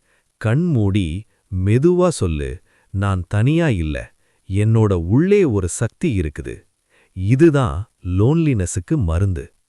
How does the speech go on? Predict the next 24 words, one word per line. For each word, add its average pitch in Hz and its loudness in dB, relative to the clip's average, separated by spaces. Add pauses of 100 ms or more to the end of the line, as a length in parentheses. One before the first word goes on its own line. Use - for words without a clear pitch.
(540)
லோன்லினஸ் 190 2
உன்னை 127 0 (100)
தண்டிக்க 160 0
வரல, 80 -6 (440)
உன்னை 110 2
உன்னிடம் 151 2
கொண்டு 139 2
வரதான் 101 -2
வந்தது. 71 -8 (520)
கிருஷ்ணன் 139 0
சொல்றார், 92 -2 (360)
"நீ 123 2
வெளியே 180 2 (140)
தேடாத, 87 -2 (440)
நீ 123 2 (120)
அமைதியா 208 2
இருந்தா 98 0 (240)
நான் 107 0
உன்னுள்ளே 139 2
பேச 104 0
ஆரம்பிப்பேன். 80 -4 (540)
நீ 101 0
தனியா 127 0
இல்ல, 85 -4